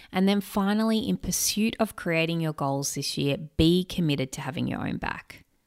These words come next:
So what does that look like for you? Right?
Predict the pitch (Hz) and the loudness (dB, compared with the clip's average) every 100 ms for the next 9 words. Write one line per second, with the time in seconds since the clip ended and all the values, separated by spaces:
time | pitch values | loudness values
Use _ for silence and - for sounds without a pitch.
0 | _ _ _ _ - - - - 143 131 | _ _ _ _ -20 -20 -8 -2 2 2
1 | 131 - - - 156 156 175 - 180 156 | 0 -6 -16 -8 2 6 6 4 0 2
2 | - - 143 147 147 - 180 147 127 - | 0 2 6 6 4 -2 -4 -2 -2 -4
3 | 131 123 123 - - - - 135 131 - | -6 -4 -6 -10 -20 -10 -4 -2 -2 -4
4 | - - - - - _ _ _ _ _ | -6 -10 -14 -20 -20 _ _ _ _ _
5 | _ _ _ _ _ - 175 160 170 208 | _ _ _ _ _ -14 -8 -4 -2 0
6 | 240 262 - - - | 0 0 -6 -10 -12